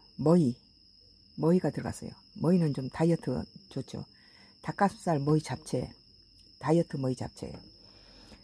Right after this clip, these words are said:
그리고 여기는 이제 방금 한, 예, 깍두기하고 도라지 초무침을 넣었어요.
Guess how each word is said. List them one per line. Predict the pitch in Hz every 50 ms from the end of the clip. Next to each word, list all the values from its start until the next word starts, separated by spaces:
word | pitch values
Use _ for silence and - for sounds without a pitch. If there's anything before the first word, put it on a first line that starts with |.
| _ _ _ _ -
그리고 | - - 143 143 147
여기는 | 147 147 160 151 139 127
이제 | 127 123 -
방금 | - - - 147 160 135 127 117
한, | - 160 127 120 160 185 - _ _ _ _ _ _ _ _ _ _ _ _ _ _ _ _ _ _ _ -
예, | - 113 - - _ _ _
깍두기하고 | - 190 185 - - 202 156 151 143 131 - 143 185 208 - _ _ _ _ - _ _ _ - - - - -
도라지 | 147 147 - 160 - - 143 - - -
초무침을 | - - 233 220 202 - - 156 - - - - _ _ - - - - - - - - - - - -
넣었어요. | - 135 131 - - -